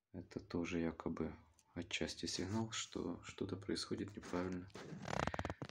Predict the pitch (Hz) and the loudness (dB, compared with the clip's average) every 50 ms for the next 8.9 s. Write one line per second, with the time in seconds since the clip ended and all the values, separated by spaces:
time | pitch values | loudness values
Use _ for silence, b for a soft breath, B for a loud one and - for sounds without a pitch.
0 | - - - - 92 90 - - - - 123 107 95 - - 98 95 95 95 92 | -4 -2 2 4 6 6 6 6 6 6 6 6 6 6 6 6 8 8 8 6
1 | - - - - - - 87 90 90 87 90 92 92 90 - - 82 82 - - | 4 0 0 0 2 0 2 2 4 4 4 4 4 4 4 2 0 -2 0 2
2 | 90 85 82 80 82 92 95 - 82 85 87 87 87 90 107 107 - - - - | 4 6 6 4 4 0 0 0 2 4 4 4 4 4 2 0 -2 -4 -6 -10
3 | - _ _ _ _ _ _ B B B B B B B B B B B B B | -14 _ _ _ _ _ _ B B B B B B B B B B B B B
4 | B B B B B _ _ _ _ _ _ _ _ _ _ _ _ _ _ _ | B B B B B _ _ _ _ _ _ _ _ _ _ _ _ _ _ _
5 | _ _ _ _ _ _ - - 85 87 90 101 107 104 104 101 95 92 90 - | _ _ _ _ _ _ -6 -2 0 2 4 4 4 4 4 4 4 2 2 0
6 | - 82 90 95 101 101 - 87 87 87 87 82 - 92 87 90 87 - - - | 0 2 2 2 2 2 2 2 0 0 0 0 2 0 0 0 0 -2 -2 -2
7 | - 87 85 - - - 90 - - - 104 104 101 - 87 85 90 90 - - | 0 2 2 0 0 0 -2 -2 0 0 0 0 2 0 0 0 0 0 -2 -4
8 | - - 95 92 92 90 90 - - 101 98 98 101 - - 98 101 | -4 -4 -2 -2 0 0 -2 0 2 2 2 2 0 0 0 2 2